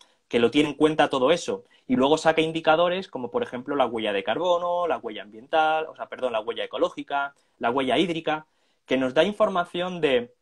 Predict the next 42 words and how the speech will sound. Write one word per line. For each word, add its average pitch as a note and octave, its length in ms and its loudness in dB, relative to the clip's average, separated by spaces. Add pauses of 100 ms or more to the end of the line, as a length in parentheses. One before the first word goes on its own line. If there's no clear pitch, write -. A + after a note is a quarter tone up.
(400)
cuánto F#3 480 0
contamina E3 800 -2
cada D#3 320 2
tipo D#3 340 -2
de C#3+ 220 -4
solución, A#2 680 -4
digámoslo A2 460 -2
así. G2 300 -8 (240)
Entonces, F#3 420 0
no F3 160 2
es G#3 100 2
tan F#3 200 2
sencillo C3+ 520 2
como B2 200 2
decir, B2+ 540 2
"Mira, D3+ 400 0 (260)
quitamos F3 560 0
esto F3 280 -4
y F#3 60 -4
ponemos D3+ 380 -4
esto B2 280 -2
otro. G2+ 340 -6
Este C3+ 160 -4
material C3 360 2
bueno A3 460 -2
y D#3 120 2
este D3 180 -2
material C3 380 0
malo", G#2 360 -8
porque A2 320 -4
no C3+ 160 0
es D3 120 -2
así. D3+ 400 -6
O - 80 -20
sea, C3 240 2
no D#3+ 140 -2
hay G#3+ 80 2
materiales D#3+ 520 2
buenos D#3+ 460 -4
y D3 120 -6
materiales B2+ 540 -4
malos. C#3+ 280 -4